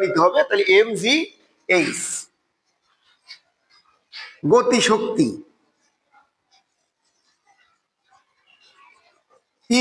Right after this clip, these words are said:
কে সমান হাফ এম ভি স্কয়ার সমান হাফ, হাফ এম ভি স্কয়ার কে ইউ স্কয়ার প্লাস টু জি।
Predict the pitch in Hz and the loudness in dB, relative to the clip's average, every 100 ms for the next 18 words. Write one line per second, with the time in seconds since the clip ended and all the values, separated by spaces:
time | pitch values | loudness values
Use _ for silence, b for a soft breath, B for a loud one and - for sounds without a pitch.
0 | 240 247 226 226 208 175 139 123 - 175 | 0 0 2 2 2 2 0 -4 -2 2
1 | 202 226 220 - 190 202 226 277 - - | 6 4 2 0 2 2 2 -2 -4 -8
2 | - _ _ _ _ _ _ _ _ _ | -18 _ _ _ _ _ _ _ _ _
3 | 175 208 - 180 147 131 113 - - - | 0 0 0 0 0 -2 -6 -12 -16 -6
4 | - 233 214 160 - - 156 190 - - | 0 2 2 2 -2 2 4 4 2 -2
5 | - - - _ _ _ _ _ _ _ | -6 -14 -20 _ _ _ _ _ _ _
6 | _ _ _ _ _ _ _ _ - 165 | _ _ _ _ _ _ _ _ -2 2
7 | 175 185 196 - - - - _ _ _ | 4 4 2 -2 -4 -8 -16 _ _ _
8 | _ _ _ - 180 196 196 226 - 196 | _ _ _ 0 2 4 2 0 -4 -6
9 | 196 - _ 107 233 247 247 247 247 - | -10 -16 _ -2 0 0 0 2 2 0
10 | 202 240 254 - 240 240 233 240 - 240 | 0 2 0 2 0 2 2 0 -4 0
11 | 262 269 185 208 | 2 2 2 0